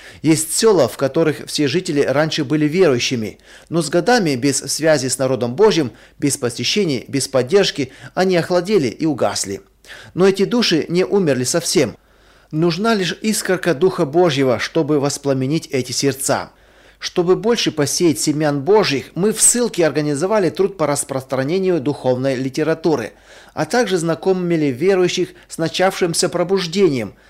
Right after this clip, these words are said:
совершать которое Бог поставил братьев истинных и любящих Господа.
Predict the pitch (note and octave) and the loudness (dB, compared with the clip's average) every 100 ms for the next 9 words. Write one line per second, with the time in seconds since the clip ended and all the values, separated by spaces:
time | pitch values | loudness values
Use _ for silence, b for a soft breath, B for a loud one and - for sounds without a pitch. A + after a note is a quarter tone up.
0 | b - C3+ B2+ D3 C#3 C3 D#3 D3 C3 | b -4 -2 0 -2 -2 -4 -2 0 0
1 | D3 G3 C3+ B2+ C#3+ C#3+ C#3+ C#3 F#3+ F#3+ | 2 0 0 -4 -2 -2 0 2 2 2
2 | E3+ - F3 F3+ - E3+ D#3 - B B | -2 -4 -4 -2 0 0 0 -4 B B
3 | F#3 F#3+ C3 B2+ B2+ C3+ G#2 G2+ - - | -4 -2 0 -2 -4 -6 -6 -8 -8 -10
4 | - F2+ | -12 -14